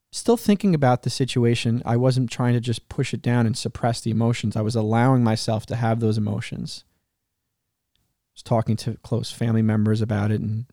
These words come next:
close friends. But I started to really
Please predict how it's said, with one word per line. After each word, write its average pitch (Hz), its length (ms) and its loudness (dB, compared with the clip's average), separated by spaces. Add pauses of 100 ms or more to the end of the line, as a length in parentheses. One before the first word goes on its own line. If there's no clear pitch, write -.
close - 220 -6
friends. 104 500 -4 (920)
But 120 320 2 (1600)
I 131 60 0
started 151 460 2
to 143 100 0
really 131 640 2